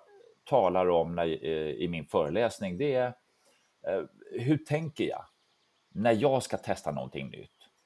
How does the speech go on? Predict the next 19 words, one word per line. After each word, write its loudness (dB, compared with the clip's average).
Det 2
är, 4
eh, -6
antingen -2
så -4
stort -2
som -4
att -2
byta 0
bana 4
mellan 0
Försvarsmakten, -6
juridiken, -4
eh, -12
underhållningsvärlden. 0
Det 2
är 8
ju 6
stora 4